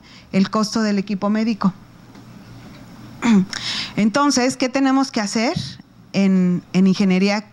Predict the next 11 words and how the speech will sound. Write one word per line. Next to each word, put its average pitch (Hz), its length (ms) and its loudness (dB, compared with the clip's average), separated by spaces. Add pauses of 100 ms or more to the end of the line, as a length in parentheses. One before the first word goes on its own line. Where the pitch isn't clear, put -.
como 202 200 2
ingenieros 208 500 0
clínicos? 214 640 0 (640)
Planear, 240 640 0
vigilar 226 580 2
y 254 80 -2
operar 214 640 -2 (160)
que 196 140 0
todos 233 380 0
los 302 140 -2
procesos 220 580 0